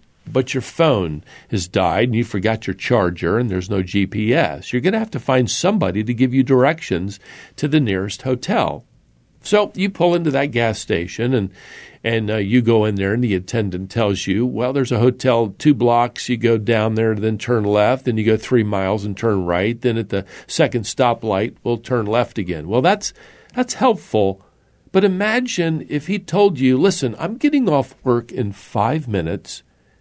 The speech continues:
I'll take you there myself." Well, in that case, he doesn't tell you the way. He becomes the way. Well, that's what Jesus is saying. "I am the way."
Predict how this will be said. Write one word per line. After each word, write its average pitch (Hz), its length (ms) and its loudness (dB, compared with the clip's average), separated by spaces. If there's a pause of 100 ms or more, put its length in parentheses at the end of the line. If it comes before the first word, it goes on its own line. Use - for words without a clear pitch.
(120)
I'll 240 140 2
take 233 380 -2
you 95 100 0
there 78 400 -10 (300)
myself." - 640 -4 (760)
Well, 151 180 6
in 147 100 6
that 214 280 0
case, 92 600 -4
he 208 160 2
doesn't 123 500 0
tell 247 260 2
you 120 240 6
the 82 140 -2
way. 73 540 -4 (640)
He 156 360 2
becomes 110 1200 -4 (400)
the 95 120 2
way. 80 440 -6 (640)
Well, 202 120 4
that's 196 100 0
what 139 100 6
Jesus 110 440 0
is 120 80 -2
saying. - 480 0
"I 131 420 0 (100)
am 160 540 0 (280)
the 165 100 4
way." - 540 0